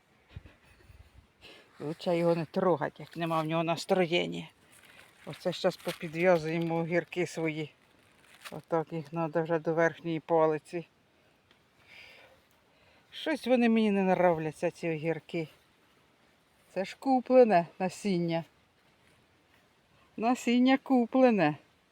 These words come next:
Ну тільки надо купляти зовсім друге, самозапилююче, бо це не годиться. Тут більша половина пустоцвітів. Що це воно за огірки? Це вони,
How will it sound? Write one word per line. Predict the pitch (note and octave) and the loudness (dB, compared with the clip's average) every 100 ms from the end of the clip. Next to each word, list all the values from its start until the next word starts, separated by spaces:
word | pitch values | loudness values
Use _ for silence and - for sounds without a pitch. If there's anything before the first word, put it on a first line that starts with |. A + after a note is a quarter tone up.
| _ _ _ _ _ _ - - - _ - - | _ _ _ _ _ _ -20 -20 -20 _ -20 -6
Ну | G#3+ | -4
тільки | - A3+ B3+ A#3+ G#3+ - - _ _ _ _ _ _ _ _ _ _ _ _ _ _ - | 0 4 12 12 12 4 -20 _ _ _ _ _ _ _ _ _ _ _ _ _ _ -10
надо | F3 G3+ G3+ | -4 -2 0
купляти | - G3 G3+ G#3 F3 | -2 -4 6 6 6
зовсім | G3+ F#3 G3 E3+ | 2 0 -2 0
друге, | F3+ F3 E3 D3+ D3 - - - - | 0 2 4 4 2 -10 -20 -20 -4
самозапилююче, | G3+ F#3+ F#3 E3 F3+ G3 F3 E3 E3 D#3+ - | 2 4 4 4 4 4 2 2 0 2 2
бо | D#3 G3 | 2 2
це | - A3 | 4 4
не | F#3 | 4
годиться. | F3+ C#3+ D#3+ - - D#3 - _ _ _ _ _ _ _ | 2 0 -2 -2 -4 -4 -6 _ _ _ _ _ _ _
Тут | B3 | -10
більша | G#3+ C4 G#3 A#3+ | -2 0 4 4
половина | A3 A3+ A3 G#3+ G#3 G3 | 6 4 6 6 6 4
пустоцвітів. | - F#3 - F3 - F3+ E3 F#3+ D#3+ - _ - - - - | 0 -4 -6 -6 -6 -8 -6 -6 -8 -10 _ -20 -20 -20 -14
Що | - G#3 | -4 -2
це | A3 | 2
воно | G#3 F#3+ F#3 | 2 4 4
за | G#3 | 4
огірки? | F3+ F#3+ F3+ - A#3+ | 4 2 -2 -2 -2
Це | A3 | 0
вони, | G3+ F#3+ | 0 -2